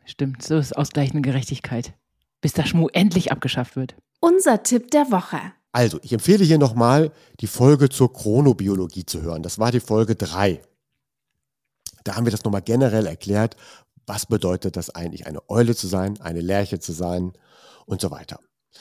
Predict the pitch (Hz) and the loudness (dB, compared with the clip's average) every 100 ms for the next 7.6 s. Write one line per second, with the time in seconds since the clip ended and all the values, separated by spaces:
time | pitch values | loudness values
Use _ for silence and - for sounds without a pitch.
0 | - - _ - - 180 175 123 127 107 | -20 -20 _ 0 4 4 4 2 4 2
1 | - 107 107 92 92 170 - 147 135 139 | 2 2 2 -2 0 0 2 0 2 0
2 | 139 113 101 101 101 - - 101 107 90 | -2 -2 -2 -2 -4 -4 -6 -4 -4 -2
3 | 98 95 92 - 98 101 95 95 - - | -2 0 -2 0 2 2 0 -2 -4 -20
4 | _ - - 85 - - 92 214 - 190 | _ -12 -8 -8 -10 -10 2 4 4 4
5 | 147 - 101 107 113 101 101 92 95 90 | 2 2 -2 0 0 -2 -4 -4 -6 -8
6 | 90 80 82 87 110 120 - 120 - - | -10 -10 -8 -4 -4 -2 0 0 0 -18
7 | - 73 - - - _ | -18 -18 -16 -18 -18 _